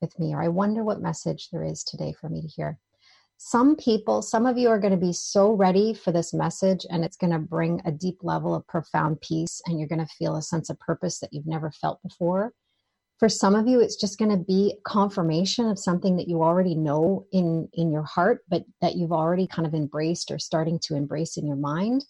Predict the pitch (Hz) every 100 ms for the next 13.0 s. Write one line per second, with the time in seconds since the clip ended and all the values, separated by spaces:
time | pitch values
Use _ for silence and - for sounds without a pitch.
0 | _ _ - 185 185 208 220 180 165 180
1 | - - 185 185 175 - 180 170 - 196
2 | 190 165 175 165 - 170 170 185 175 151
3 | 165 156 151 165 - - 196 196 - _
4 | 208 214 226 254 240 160 - 170 170 160
5 | - - 170 156 156 185 190 190 - 160
6 | 156 - 160 - 156 165 - 170 - 208
7 | 190 180 175 180 151 - - 185 277 285
8 | _ _ _ _ _ _ _ _ - 262
9 | 285 196 147 165 285 - _ _ _ _
10 | - 202 208 214 202 196 220 196 - 226
11 | 226 - 226 220 214 208 - 170 160 156
12 | 165 190 214 220 202 196 196 190 185 180